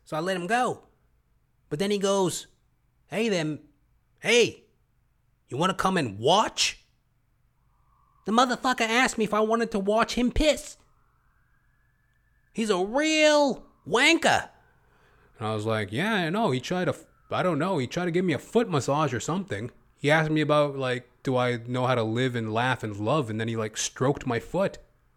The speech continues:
Then Lucas goes,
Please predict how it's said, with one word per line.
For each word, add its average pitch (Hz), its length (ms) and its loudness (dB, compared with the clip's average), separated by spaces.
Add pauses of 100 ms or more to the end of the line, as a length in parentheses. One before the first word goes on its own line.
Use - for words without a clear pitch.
(1600)
Then 147 200 6
Lucas 160 300 4
goes, 143 360 -2